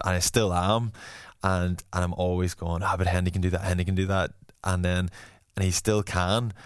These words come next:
And I was just going, "That's a bandwagon." And myself and Darren Cave were commentating for, uh, B B C at the weekend, and Cavey summed it up. He said, "There's been a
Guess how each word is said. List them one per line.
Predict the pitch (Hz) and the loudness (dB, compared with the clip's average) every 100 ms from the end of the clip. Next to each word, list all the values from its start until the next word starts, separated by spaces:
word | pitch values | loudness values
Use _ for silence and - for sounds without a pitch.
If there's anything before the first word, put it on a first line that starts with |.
| - - | -14 -2
And | 92 | 0
I | |
was | 87 | 0
just | 98 92 | -2 -2
going, | 92 87 85 - | -2 -2 -2 -2
"That's | 92 - | -2 -2
a | |
bandwagon." | 80 85 92 92 98 104 98 | -4 -2 0 0 0 0 -2
And | - | -2
myself | 90 104 101 | -2 0 -2
and | 90 | -2
Darren | 87 85 | -2 -4
Cave | - 90 85 | -4 -4 -4
were | - | -6
commentating | 87 87 92 87 | -6 -4 -6 -8
for, | 87 85 80 | -6 -6 -4
uh, | 85 85 | -4 -4
B | 90 | -4
B | 82 | -6
C | - 87 | -4 -4
at | |
the | 80 | -4
weekend, | 82 95 92 90 - - - - | -6 -2 -2 -2 -4 -14 -18 -6
and | 85 | -2
Cavey | - 98 95 | 0 0 0
summed | 85 82 | -2 -2
it | 78 | -4
up. | 64 | -2
He | 90 | -4
said, | 80 82 | 0 -2
"There's | 78 87 | 0 0
been | |
a | 90 | 0